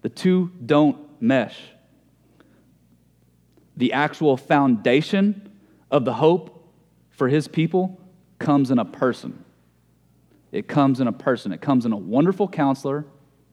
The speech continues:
It comes in a mighty God, an everlasting Father, and a Prince of Peace.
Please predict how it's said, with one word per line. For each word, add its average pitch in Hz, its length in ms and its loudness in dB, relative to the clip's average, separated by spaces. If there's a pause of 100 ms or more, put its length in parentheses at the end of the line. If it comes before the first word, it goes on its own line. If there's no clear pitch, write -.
(580)
It - 160 -6
comes 143 240 2
in 127 60 2
a 123 40 2
mighty 127 400 4
God, 131 480 0 (420)
an 113 180 -2
everlasting 165 640 2
Father, 127 540 0 (320)
and 117 100 0
a 113 40 -2
Prince 127 320 -2
of - 160 -12
Peace. - 480 -4